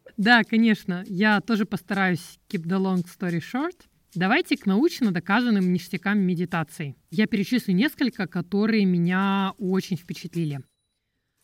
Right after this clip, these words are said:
Одно из них — это увеличение плотности серого вещества, так называемого гиппокампа.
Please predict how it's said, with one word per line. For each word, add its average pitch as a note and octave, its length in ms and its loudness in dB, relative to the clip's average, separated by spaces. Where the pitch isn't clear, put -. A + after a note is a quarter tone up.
Одно F#3 260 2
из F#3 140 4
них — E4+ 320 0
это A#3 240 0
увеличение F#3 640 0
плотности A3+ 500 -4
серого G#3 380 0
вещества, E3 580 -6
так - 160 -16
называемого G#3 880 0
гиппокампа. E3+ 920 -4